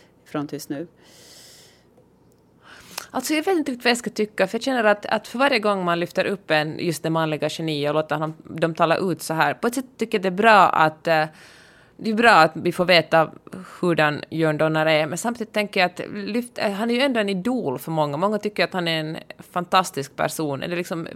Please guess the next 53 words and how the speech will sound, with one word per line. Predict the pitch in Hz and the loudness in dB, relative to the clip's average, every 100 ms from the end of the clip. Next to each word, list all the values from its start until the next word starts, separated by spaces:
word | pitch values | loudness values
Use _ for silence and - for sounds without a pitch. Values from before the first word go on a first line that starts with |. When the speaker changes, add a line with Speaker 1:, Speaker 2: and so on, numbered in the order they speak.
| - - | -16 -12
Speaker 2:
på | |
något | 196 220 | -10 -6
sätt | 208 - - - - - - - 170 - _ - | -8 -8 -20 -20 -20 -20 -16 -12 -12 -16 _ -10
skapar | - - 247 233 - 170 156 | -8 2 6 6 6 6 6
vi, | 156 | 4
eller | 180 - | 4 6
återskapar | 247 240 156 156 165 147 156 | 4 4 0 2 2 4 0
vi | 147 | -2
det | 156 | 0
manliga | 160 151 151 | 2 0 -2
geniet | 151 160 151 143 143 147 | -4 -4 -4 -2 -2 -2
och | |
på | - | -4
något | 156 | -6
sätt | 160 156 - | -4 -6 -4
Speaker 1:
Ja, | 170 | 0
det | |
gör | 165 | 2
vi. | |
Speaker 2:
normaliserar | 170 277 427 202 160 139 143 | 2 0 2 2 4 2 0
det | 147 | 0
Speaker 1:
Det | 262 | 2
gör | 302 | 2
vi. | 254 214 | 0 -2
Vi | 165 | -2
Speaker 2:
genom | 156 - | 0 0
att | 147 147 - - | 0 -2 -10 -14
Speaker 1:
Ja, | - 180 247 | -6 -4 -4
ja. | 170 131 | -6 -8
Vi, | 170 190 - 185 | -12 -12 -14 -14
vi, | 180 208 202 | -10 -8 -6
eh, | 190 175 - - - - | -6 -6 -8 -12 -12 -8
i, | 214 220 202 - 165 - _ | -6 -8 -10 -16 -20 -20 _
det | - 202 | -14 -12
är | |
klart | 247 349 - | -8 -10 -8
vi | 143 | -10
gör. | 131 127 131 | -6 -6 -6
Det | 170 | -8
är | 214 | -8
ju | |
samma | 202 202 170 160 | -6 -6 -4 -4
med | 160 156 - - - - _ | -4 -8 -16 -20 -20 -20 _
Jan | - 170 175 170 | -8 -2 0 0
Guillou | 165 151 151 151 147 | -2 -2 -2 -2 -4
eller, | 143 143 139 | -4 -4 -6
eller | 139 151 151 143 131 - | -8 -10 -8 -10 -12 -16
G | 151 165 156 | -12 -8 -8
V | 156 | -8
Persson. | 165 156 165 175 | -8 -8 -4 -2
Någon | 190 | 0
annan | 196 170 180 208 | 2 2 0 -2
som, | 196 185 175 | -4 -4 -4